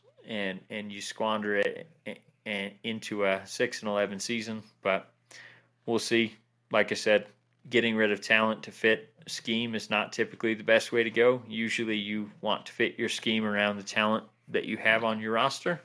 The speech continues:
But, uh, we'll, we'll see. Josh McDaniels, maybe he makes it work. Uh, and then I did want to mention Foster Moreau announced that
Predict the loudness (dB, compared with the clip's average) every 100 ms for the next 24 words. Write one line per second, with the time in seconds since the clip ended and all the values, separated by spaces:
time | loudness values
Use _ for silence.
0 | _ _ _ -2 -2 -4 -2 0 -2 -8
1 | _ -12 -12 _ -4 2 4 4 0 -8
2 | 2 4 4 -6 0 2 2 -2 -2 0
3 | 0 0 -6 -6 -4 -2 -2 -4 -4 -2
4 | -2 -6 -18 -16 -14 -14 -18 -20 _ 4
5 | 6 6 4 0 -12 _ _ 0 4 8
6 | 6 6 2 4 4 4 2 2 0 -2
7 | -6 -8 6 6 6 0 4 8 8 6
8 | 4 2 -2 4 4 4